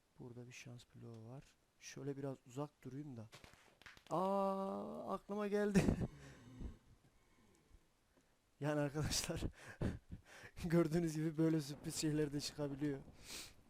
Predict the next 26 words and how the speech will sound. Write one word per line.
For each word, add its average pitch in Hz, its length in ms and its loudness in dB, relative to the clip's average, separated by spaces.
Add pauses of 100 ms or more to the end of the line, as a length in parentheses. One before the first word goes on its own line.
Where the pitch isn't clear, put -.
(340)
Yani 127 280 -4
büyük 135 240 -2
sıkıntı. 135 540 -10 (920)
Her 131 120 -2
an 139 220 -2 (1000)
öldürebilir 131 760 -4
de 120 100 -4
siz - 220 -12
oradan 117 300 -8
çıkan 117 340 -12 (280)
herhangi 123 520 -6
bir 117 60 -12
şey 123 280 -6
ne 117 60 -10
çıkarsa. 107 600 -12 (1300)
Şöyle 165 460 -8
bir 151 80 -2
ilerleyelim 139 800 -2
biraz 120 320 -8
arkadaşlar. 117 680 -12
Ne 123 100 -10
var 120 240 -10
ne 127 60 -10
yok 123 200 -12
sağda 113 320 -16
solda. 117 480 -16